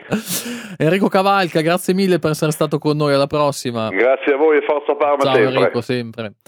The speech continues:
Speaker 1: Allora, Davidone, due messaggi. Al primo ti rispondo di sì, poi leggo l'altro. Ma accidenti, per non dire di peggio, se non l'abbiamo ancora visto, perché diciamo che il Fege è così balordo come Bogni nel primo periodo?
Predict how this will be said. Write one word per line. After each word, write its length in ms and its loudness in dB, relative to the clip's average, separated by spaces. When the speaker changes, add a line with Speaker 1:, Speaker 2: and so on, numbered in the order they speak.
Speaker 1:
Allora, 260 0
Davidone, 460 -2
due 140 -4
messaggi. 420 -4
Al 80 -8
primo 220 -4
ti 100 -4
rispondo 420 -4
di 140 -4
sì, 400 -2
poi 240 -2
leggo 300 -2
l'altro. 480 -8
Ma 100 -6
accidenti, 640 -4
per 100 -4
non 140 -8
dire 180 -6
di 100 -8
peggio, 300 -8
se 100 -18
non 140 -8
l'abbiamo 340 -4
ancora 380 -6
visto, 420 -8
perché 300 -4
diciamo 320 -6
che 120 -8
il 100 -6
Fege 240 -4
è 20 -6
così 220 -12
balordo 500 -6
come 220 -12
Bogni 260 -12
nel 140 -10
primo 220 -14
periodo? 520 -6